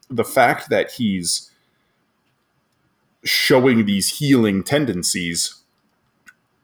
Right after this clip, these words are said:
in, in conscious opposition to the way he's been raised. I mean, when he's treating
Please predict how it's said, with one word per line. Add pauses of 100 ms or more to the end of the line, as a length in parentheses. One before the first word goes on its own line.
(120)
in, (500)
in (220)
conscious
opposition
to
the
way
he's
been
raised.
I
mean,
when
he's (1400)
treating